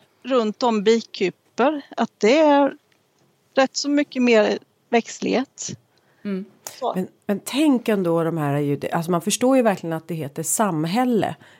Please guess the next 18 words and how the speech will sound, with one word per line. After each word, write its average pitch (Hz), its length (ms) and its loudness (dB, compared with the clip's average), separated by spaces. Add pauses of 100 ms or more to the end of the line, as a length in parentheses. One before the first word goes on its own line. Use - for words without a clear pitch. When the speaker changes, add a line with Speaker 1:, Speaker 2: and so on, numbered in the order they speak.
Speaker 3:
eftersom 180 440 -4
allting 160 440 -2
sköts 214 840 -2
så 143 340 -4 (580)
i 214 200 4
den 180 240 0
här 135 220 -4
kupan. 165 720 -4 (120)
Jag, 202 260 0 (160)
jag 233 180 0
önskar 247 240 0
att 214 120 -4
mina 220 200 2
hästar 247 500 0
också 254 260 0
hade 220 240 0
ett 156 100 -8
hästsamhälle. 185 920 -4